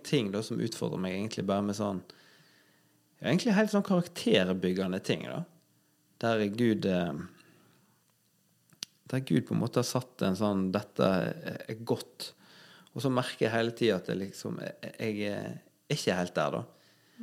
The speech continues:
Jeg kan være litt kort mot folk. Kanskje jeg, eh,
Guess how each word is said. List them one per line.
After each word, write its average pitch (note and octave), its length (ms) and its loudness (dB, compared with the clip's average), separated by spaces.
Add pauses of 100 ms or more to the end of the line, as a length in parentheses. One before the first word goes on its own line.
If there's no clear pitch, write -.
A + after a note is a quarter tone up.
(140)
Jeg - 160 -6
kan E3 120 2
være A2+ 160 4
litt - 120 -4
kort - 340 -4
mot G2+ 180 -6
folk. - 600 -4 (220)
Kanskje A2 480 0
jeg, F#2+ 400 2 (800)
eh, - 560 -8